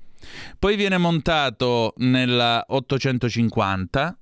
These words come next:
e siamo già nel sessantaquattro. Poi nel, nel settantuno viene montato sulla centoventisette e quindi già siamo a sedici anni di produzione.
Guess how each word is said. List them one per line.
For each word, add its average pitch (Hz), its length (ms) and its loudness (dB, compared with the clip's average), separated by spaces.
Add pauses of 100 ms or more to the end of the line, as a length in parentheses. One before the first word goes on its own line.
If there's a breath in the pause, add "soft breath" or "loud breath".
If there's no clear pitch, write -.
e 117 120 -4
siamo 117 320 0
già 113 240 0
nel 104 220 -2
sessantaquattro. 101 1300 -2 (1000 loud breath)
Poi 208 540 2
nel, 143 1120 2
nel 131 200 2
settantuno 180 640 0
viene 139 260 0
montato 131 920 0 (280)
sulla 131 360 0
centoventisette 123 1160 -2 (420)
e - 120 -2
quindi 143 240 0
già 127 200 0
siamo 117 220 0
a 101 40 -2
sedici 123 420 -2
anni 101 260 2
di 92 140 0
produzione. 95 840 -2